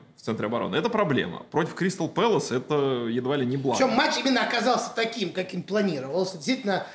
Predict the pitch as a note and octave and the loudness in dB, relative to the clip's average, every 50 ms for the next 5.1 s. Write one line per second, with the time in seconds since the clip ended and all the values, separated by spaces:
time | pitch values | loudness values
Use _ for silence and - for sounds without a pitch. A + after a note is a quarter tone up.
0 | - - - G#3 G#3 - - - D4+ C#4 B3+ F#3 F#3+ F3+ - - - A3+ A#3 G3+ | -18 -6 -2 -2 -2 -2 0 4 4 4 6 4 2 0 -2 -2 -2 0 0 0
1 | - - G3 F#3+ F#3+ - A3 G3 F#3+ F#3 - G3 F3+ - - G#3 - - A#3+ A3+ | 0 0 -2 -2 2 2 2 4 4 2 0 -2 -6 -6 -8 -4 0 2 4 4
2 | A#3 A#3+ G#3 E3 F3 E3 - - G#3+ G3+ G3 F#3+ F#3 F#3+ - G#3 F3+ F3 F3 - | 6 6 6 4 4 2 0 2 2 4 4 4 2 2 2 2 2 2 0 0
3 | - A3 G#3+ G#3 B3 C#4+ D#4+ D4 F#3+ D#3 C#4+ B3+ - C4+ C4+ C#4 C4 - - - | 0 0 2 2 2 0 2 0 0 0 2 2 2 2 2 2 -2 -4 -6 -6
4 | - B3+ C#4 B3 - - G3+ F3+ G3 G#3+ G3 F3 D3+ C3+ B2 - - A#3 B3+ - | 0 2 2 2 2 2 0 2 2 2 2 2 2 0 -2 -4 -2 -2 -2 -2
5 | - | -6